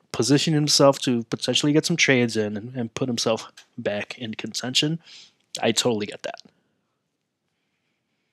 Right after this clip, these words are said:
As for distribution of those players for the rest of the league, okay, there's a different argument you can have there as well. And it's a legitimate one, too, that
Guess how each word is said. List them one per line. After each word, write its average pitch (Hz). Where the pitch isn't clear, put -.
As 117
for 117
distribution 135
of 127
those 123
players 113
for 110
the 110
rest 123
of 113
the 120
league, 139
okay, 151
there's 135
a 123
different 139
argument 123
you 120
can 117
have 107
there 104
as -
well. 104
And 113
it's 110
a 117
legitimate 107
one, 104
too, 113
that 117